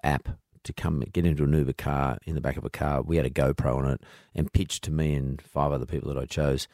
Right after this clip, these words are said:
to come with me, um, pitched to me for seven minutes.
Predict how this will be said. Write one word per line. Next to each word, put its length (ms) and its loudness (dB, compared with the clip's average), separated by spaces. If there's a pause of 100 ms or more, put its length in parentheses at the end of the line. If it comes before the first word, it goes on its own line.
(520)
to 80 -14
come 180 2
with 140 6
me, 300 2
um, 160 0
pitched 260 0
to 60 -2
me 100 2
for 120 -4
seven 260 2
minutes. 320 2